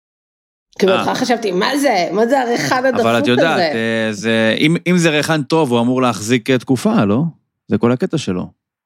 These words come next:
Speaker 1: כן, כן, לא, אני, פשוט לא היה לי חוש ריח, אז, אה, אני לא יכולה ליהנות ממנעמיו של הריחן. אתה יודע, אני התהלכתי בבית, התחלתי מלימון, אחר כך עברתי לסבון, סיימתי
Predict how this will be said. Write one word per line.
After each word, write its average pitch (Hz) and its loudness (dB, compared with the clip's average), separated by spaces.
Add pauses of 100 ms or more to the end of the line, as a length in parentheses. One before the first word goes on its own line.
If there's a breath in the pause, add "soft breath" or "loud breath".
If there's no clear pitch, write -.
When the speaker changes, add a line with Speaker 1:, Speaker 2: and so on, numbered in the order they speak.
(840)
Speaker 1:
כן, 233 2
כן, 302 0
לא, 240 2
אני, - -6
פשוט - -14
לא 180 2
היה 175 2
לי 180 -2
חוש 180 -6
ריח, 147 -2
אז, 139 -6
אה, 127 -4 (140)
אני 139 -4
לא 147 -2
יכולה 165 -2
ליהנות 170 -2
ממנעמיו 165 -2
של 185 -4
הריחן. 156 -2 (300 loud breath)
אתה 165 -4
יודע, 170 2
אני 160 0
התהלכתי 165 -4
בבית, 185 -2 (340)
התחלתי 190 -2
מלימון, 156 0 (520 soft breath)
אחר 170 -2
כך 175 -8
עברתי 170 0
לסבון, 151 -2 (380)
סיימתי 180 0